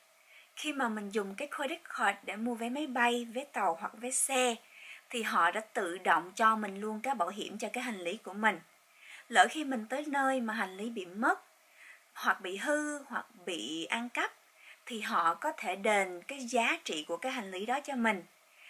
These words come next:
Họ sẽ đền lên tới một ngàn hai trăm năm mươi đồng cho cái hành lý xách tay và năm trăm đồng cho cái hành lý ký gửi.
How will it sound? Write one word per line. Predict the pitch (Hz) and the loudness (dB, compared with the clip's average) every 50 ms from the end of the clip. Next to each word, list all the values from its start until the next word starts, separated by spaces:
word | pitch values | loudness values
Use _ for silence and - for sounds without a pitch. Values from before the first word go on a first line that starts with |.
| - - - - | -16 -16 -12 2
Họ | - - 185 190 | 8 8 8 8
sẽ | - 220 226 | 8 4 2
đền | 220 233 226 208 202 202 | 4 4 4 4 4 2
lên | 214 226 226 233 233 | 2 2 2 2 0
tới | - 254 269 311 | -2 -2 -2 -2
một | 339 302 - - | -2 -2 -4 -4
ngàn | 214 202 202 202 196 190 185 180 180 185 | -6 -6 -4 -2 -2 -2 -2 -4 -6 -8
hai | 196 240 247 247 262 254 | -6 -2 2 2 2 2
trăm | - 262 240 240 233 | 2 -2 -2 0 0
năm | 226 226 220 | -2 -2 -2
mươi | 214 208 | -2 0
đồng | 220 185 175 170 - | 0 0 0 -2 -4
cho | - 214 | -6 -4
cái | 214 262 269 | -4 -4 -4
hành | 269 233 208 190 | -4 -4 -4 -2
lý | 190 - | -2 -2
xách | - - 349 - - - | 0 0 -2 -2 -4 -4
tay | - 240 240 240 240 233 226 - - - - - - - | 0 2 4 4 2 0 -4 -8 -18 -20 -20 -20 -20 -10
và | - 208 202 190 | -4 -2 -2 0
năm | 196 214 226 226 220 220 | 2 2 0 2 0 0
trăm | 226 220 220 208 | 0 0 2 2
đồng | 202 175 170 165 | 2 2 0 -2
cho | 190 196 | -6 -6
cái | 220 247 | -4 -4
hành | 254 226 185 175 | -4 -4 -4 -4
lý | 175 180 202 | -6 -6 -6
ký | - 262 277 269 247 | -8 -10 -10 -6 -4
gửi. | 202 151 - 151 233 320 | -4 -4 -4 -4 -8 -8